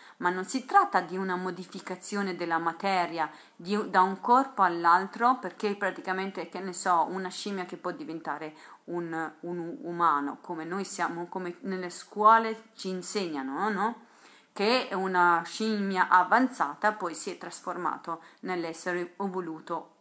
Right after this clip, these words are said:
umano. Questa cosa è abolita, non esiste. Esiste sì che la coscienza dell'anima, la, ehm, la, la, l'anima individuale più si sviluppa in coscienza, più prende un corpo adatta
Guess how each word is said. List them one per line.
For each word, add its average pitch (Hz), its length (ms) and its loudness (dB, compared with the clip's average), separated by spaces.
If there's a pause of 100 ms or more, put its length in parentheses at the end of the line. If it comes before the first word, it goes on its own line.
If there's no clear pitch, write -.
umano. 143 560 -4 (300)
Questa 285 420 4
cosa 330 600 10
è 214 160 0
abolita, 190 960 2 (180)
non 233 240 4
esiste. 190 640 -2 (220)
Esiste 185 720 2
sì 254 400 2
che 170 140 -4
la 156 160 0
coscienza 214 640 2
dell'anima, 175 720 4
la, 170 800 4
ehm, 160 500 -8 (240)
la, 185 320 2
la, 165 420 0
l'anima 220 520 6
individuale 202 720 6
più 285 520 0 (280)
si - 280 -4
sviluppa 202 500 0
in 220 140 -2
coscienza, 233 540 -4
più 302 320 -2
prende 180 580 -2 (240)
un 269 260 6
corpo 180 720 0
adatta 185 720 4